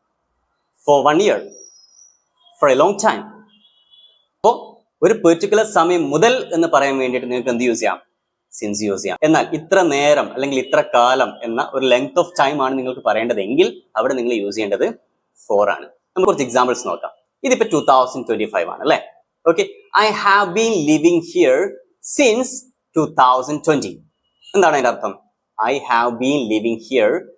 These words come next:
since two thousand twenty എന്ന് പറഞ്ഞു കഴിഞ്ഞാൽ ഞാൻ ഇവിടെയാണ് ജീവിച്ചുകൊണ്ടിരിക്കുന്നത്. എന്ന് മുതൽ? Since two thousand twenty, രണ്ടായിരത്തി ഇരുപത് മുതൽ. അപ്പൊ രണ്ടായിരത്തി ഇരുപത് എന്നുള്ള ഒരു പെർട്ടിക്കുലർ ടൈം ആണ് നമ്മൾ അവിടെ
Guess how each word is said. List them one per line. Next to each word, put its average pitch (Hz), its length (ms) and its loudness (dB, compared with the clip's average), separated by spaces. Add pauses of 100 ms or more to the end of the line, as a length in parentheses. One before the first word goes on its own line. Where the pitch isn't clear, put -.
(240)
since 208 260 2 (380)
two 123 100 -6 (100)
thousand 104 480 0
twenty 101 240 -2 (200)
എന്ന് 139 180 0
പറഞ്ഞു 98 300 -4
കഴിഞ്ഞാൽ 95 340 0 (500)
ഞാൻ 160 160 2 (200)
ഇവിടെയാണ് 139 400 0 (120)
ജീവിച്ചുകൊണ്ടിരിക്കുന്നത്. 113 840 -4 (460)
എന്ന് 214 280 2
മുതൽ? 123 240 2 (640)
Since 254 360 0 (400)
two 139 100 -4 (180)
thousand 110 420 0 (100)
twenty, 95 260 -4 (200)
രണ്ടായിരത്തി 127 840 -2 (220)
ഇരുപത് 117 420 2
മുതൽ. 95 180 -6 (100)
അപ്പൊ - 120 -4 (160)
രണ്ടായിരത്തി 135 640 0 (140)
ഇരുപത് 139 300 2 (120)
എന്നുള്ള 90 280 -8 (460)
ഒരു 143 100 2 (120)
പെർട്ടിക്കുലർ 131 480 0 (100)
ടൈം 139 320 2
ആണ് 113 140 -2
നമ്മൾ 101 160 -8
അവിടെ 107 120 -8